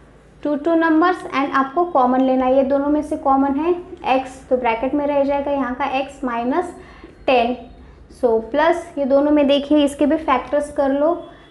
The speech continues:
थ्री टेन जा, तो ये दोनों में से common आ जाएगी term Three and three, तो यहाँ पे लेंगे हम थ्री, यहाँ पे रह गया है एक्स minus, यहाँ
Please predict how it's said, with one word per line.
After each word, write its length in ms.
थ्री 320
टेन 280
जा, 140
तो 80
ये 100
दोनों 260
में 140
से 120
common 360
आ 120
जाएगी 380
term 260
Three 220
and 300
three, 260
तो 60
यहाँ 260
पे 100
लेंगे 280
हम 240
थ्री, 180
यहाँ 240
पे 100
रह 160
गया 140
है 280
एक्स 240
minus, 600
यहाँ 140